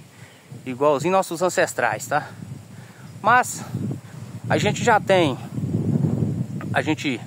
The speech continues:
não gosta de ficar muito me gabando, mas a gente já tem uma certa, é, experiência aí, pessoal, no meio da mata aí, é, com toda a humildade aí, que a gente, que eu falo isso, tá?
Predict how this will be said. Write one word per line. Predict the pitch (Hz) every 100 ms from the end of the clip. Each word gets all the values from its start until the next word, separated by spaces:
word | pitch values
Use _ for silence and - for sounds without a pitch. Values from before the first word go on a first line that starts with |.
| - - - -
não | 190
gosta | 156 165
de | -
ficar | 170
muito | 143 143 190 175
me | 165
gabando, | 143 127 120 196 226
mas | 202 -
a | 202
gente | 202 214
já | 208
tem | - 175
uma | 160 143
certa, | - 185 208 - 135 - - - - - -
é, | 135 127 120 110 - -
experiência | - - 143 127 135 131 180
aí, |
pessoal, | 220 160 123 113 - - - - - - -
no | 139
meio | 131 131
da | 127 120
mata | 120 127 127
aí, | 147 247 - - - - - - -
é, | - 131 123 110 107 - - -
com | 170
toda | 151 196 202
a | 180
humildade | 160 135 127 127 127
aí, | 151 233 - - - - - - - - - - - -
que | 127
a |
gente, | 123 131 131 110 - - - -
que |
eu | 117
falo | - 127 120
isso, | 160 202 -
tá? | 185